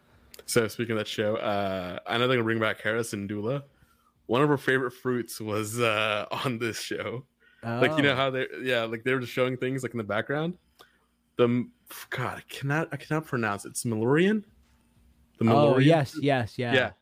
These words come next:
Speaker 1: So that was <laughs> actually there, and that's
Speaker 2: I
Speaker 1: one
Speaker 2: did
Speaker 1: of
Speaker 2: see
Speaker 1: her
Speaker 2: that.
Speaker 1: favorite fruits. So, right, this whole episode was just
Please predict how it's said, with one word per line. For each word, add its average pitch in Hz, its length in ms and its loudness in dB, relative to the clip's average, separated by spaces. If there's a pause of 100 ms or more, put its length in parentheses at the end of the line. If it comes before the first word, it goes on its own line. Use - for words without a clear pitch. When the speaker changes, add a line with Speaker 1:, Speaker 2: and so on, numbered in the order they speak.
(180)
Speaker 1:
So 147 260 2
that 143 320 2
was 143 320 0
<laughs> 147 100 4
actually 147 300 -2
there, 131 160 -2 (100)
and - 600 -6
that's 135 160 2
Speaker 2:
I - 20 0
Speaker 1:
one 135 40 2
Speaker 2:
did - 20 -
Speaker 1:
of 113 80 -6
Speaker 2:
see 139 60 -8
Speaker 1:
her 160 180 8
Speaker 2:
that. - 60 -6
Speaker 1:
favorite 110 280 0
fruits. 101 380 -8
So, 120 480 0 (240)
right, 170 180 2
this 175 160 -8
whole 330 460 2 (280)
episode 175 640 2
was 151 320 2
just 151 260 -6